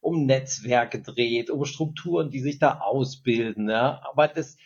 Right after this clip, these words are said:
was ich sofort damit verbinde, ist natürlich, dass, ähm, die Menschen in einem Verein sich treffen, um ein Problem zu lösen.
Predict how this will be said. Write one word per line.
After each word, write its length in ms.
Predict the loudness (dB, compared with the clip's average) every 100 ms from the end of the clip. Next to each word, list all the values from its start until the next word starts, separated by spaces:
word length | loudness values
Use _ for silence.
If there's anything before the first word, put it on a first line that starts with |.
| -20 _ _
was 200 | 0 0
ich 120 | 0 -8
sofort 420 | -2 6 6 6
damit 240 | 0 0
verbinde, 460 | 0 2 2 2 0
ist 220 | -2 0
natürlich, 500 | 0 0 -4 -4 4
dass, 320 | 6 6 2 -18 _ _ -20 -20 _ 0
ähm, 340 | 2 2 -6 -16 _ _ -2
die 100 | 4
Menschen 420 | 4 4 0 -4
in 220 | -2 0
einem 320 | 2 2 2
Verein 680 | 2 2 2 2 2 2 0
sich 200 | -2 -6
treffen, 380 | -4 -4 -2 -4
um 120 | -2
ein 220 | -2 -2
Problem 580 | 0 0 4 6 6 4
zu 160 | 2 2
lösen. 640 | 2 2 0 -2 -4